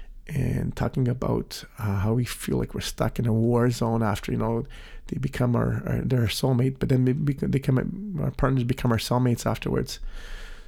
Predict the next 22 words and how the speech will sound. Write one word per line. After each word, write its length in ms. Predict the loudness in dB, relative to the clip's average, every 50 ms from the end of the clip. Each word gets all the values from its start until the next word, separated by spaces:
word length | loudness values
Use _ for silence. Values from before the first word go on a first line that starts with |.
| -16 -14
So 260 | -12 -10 -6 -2 0 0
I 60 | 0
talk 260 | 2 2 0 0 2
about 260 | 2 2 2 2 2
that. 240 | 0 0 0 0 -2 -2 -8 -14 -10 -2 0
And 160 | 2 4 6
then, 280 | 6 6 4 4 2 -2 -4 -2
um, 500 | 0 0 2 2 0 0 -2 -2 -4 -2
I 60 | 0
have 160 | 0 0 2 2
another 220 | 2 2 2 2
one, 260 | 2 2 0 0 -4 -8 -16 -20 _ _ -20 -20 -20 -20 -20 -20 -20 -20 -20
uh, 40 | -20 -20 -20 -20 -18 -8 -4
on 120 | -4 -4
page 300 | -2 0 -2 -2 -2 -2
twenty-five. 720 | -2 -2 0 0 0 -2 -4 -4 -4 -2 -2 -2 -4 -8 -12
The 60 | -12
subtitle 440 | -8 -6 -6 -2 0 2 4 4 4
is 160 | 2 2 2
"Nagging 420 | 4 4 6 4 6 6 4 4 4
and 180 | 4 2 0
Complaining." 600 | 0 -2 0 2 4 4 4 6 4 4 2 0